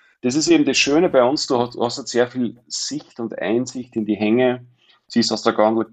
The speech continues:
ah, schau mal, da ist einer runter, dort ist einer runter, ah, da geht's auch schön, da ist ein schöner Tree Run, ah, da geht man einfach auf zum Gipfelkreuz und dann da runter. Und da muss man sich immer fragen, ist das, kann das schon jemand, ist da jemand gefahren, der das kann?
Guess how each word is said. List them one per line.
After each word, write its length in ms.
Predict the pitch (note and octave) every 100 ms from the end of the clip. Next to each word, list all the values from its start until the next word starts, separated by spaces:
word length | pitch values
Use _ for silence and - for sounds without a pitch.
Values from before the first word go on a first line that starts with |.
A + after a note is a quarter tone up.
| - _
ah, 160 | D#2
schau 180 | D2 F#2+
mal, 180 | F#2+ F#2
da 180 | G2 G#2+
ist 120 | G#2
einer 240 | A2+ G#2+ G#2+
runter, 440 | G#2+ G#2+ G#2+ G#2
dort 240 | F#2+ G2
ist 120 | G#2+ A2
einer 240 | G2+ G2+
runter, 640 | G2 G2+ G#2 G2+ F#2+ G2+ - - - -
ah, 100 | -
da 160 | G2+
geht's 220 | F#2+ G2+
auch 260 | G2+ G#2 A2+
schön, 380 | - A2 G#2 G#2
da 80 | G2+
ist 80 | G2
ein 40 |
schöner 300 | G#2+ G#2 G2+
Tree 240 | - A2
Run, 400 | A2 G#2+ G#2+ G#2+
ah, 240 | G2 A2 A#2
da 80 | G2+
geht 200 | G#2+ G#2
man 100 | G2+
einfach 200 | G2 G2+
auf 220 | G2 G2+
zum 160 | - A2
Gipfelkreuz 600 | A2 - A2 G#2 G2+ -
und 100 | G#2 -
dann 200 | G2+ G2
da 180 | F#2+ G2
runter. 520 | G2+ G2 F#2+ F#2+ F#2 - _ _ _ _ _ _ _ - - - - _ _
Und 160 | - A2
da 40 |
muss 160 | A#2 C3
man 80 |
sich 100 | B2
immer 120 | C3 A#2
fragen, 420 | A2+ A2 A2 -
ist 280 | A#2 A#2+ -
das, 340 | B2+ - -
kann 220 | - G#2 B2
das 100 | C3+
schon 180 | C#3+ C3+
jemand, 380 | C3+ B2+ -
ist 220 | G#2+ A2 -
da 40 |
jemand 240 | A2+ G#2+
gefahren, 220 | G#2+ G2 F#2
der 100 | F2+
das 160 | F2+
kann? 300 | - F2+ -